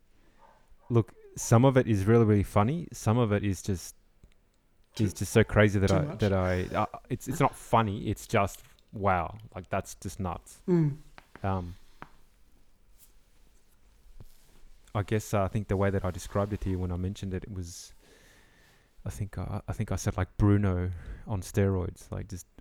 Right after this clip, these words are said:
Speaker 1: you know, turned up about times a thousand. Yeah, it's totally nuts,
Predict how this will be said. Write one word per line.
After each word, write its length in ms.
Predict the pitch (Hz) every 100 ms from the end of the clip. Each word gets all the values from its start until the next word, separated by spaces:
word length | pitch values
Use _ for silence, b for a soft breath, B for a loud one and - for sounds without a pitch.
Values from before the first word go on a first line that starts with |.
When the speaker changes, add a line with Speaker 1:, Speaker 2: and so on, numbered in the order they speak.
| -
Speaker 1:
you 120 | 117
know, 140 | 92 92 _ _ _ - - - - - - - _ _ _
turned 280 | - 120 98
up 100 | 104
about 260 | 98 98 - - _ _ _
times 260 | - 104 95
a 60 | 98
thousand. 460 | 101 98 92 87 - - B B B B B B B B - - -
Yeah, 180 | 107 - 113 _ _ _ _ _ _
it's 200 | - 101
totally 300 | - 98 85 85
nuts, 380 | 85 - -